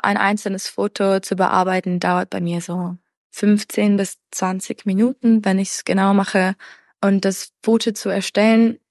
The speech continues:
es kommt ganz darauf an, mit, mit <laughs> wem ich unterwegs bin oder ob ich das jetzt alleine mache. <laughs>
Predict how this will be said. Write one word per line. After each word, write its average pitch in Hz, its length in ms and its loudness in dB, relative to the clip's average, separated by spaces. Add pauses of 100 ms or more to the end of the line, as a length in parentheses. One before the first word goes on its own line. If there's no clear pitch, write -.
(220)
es - 160 -4
kommt 202 240 -2
ganz 202 240 -2
darauf 202 340 0
an, 196 220 0
mit, 196 240 -4 (400)
mit 202 260 2
<laughs> - 180 0
wem 220 160 6
ich 240 240 2
unterwegs 185 560 0
bin - 220 -6
oder 175 260 -2
ob - 140 -6
ich - 140 -6
das 180 160 -8
jetzt - 200 -8
alleine 196 440 0
mache. 185 360 0
<laughs> - 0 -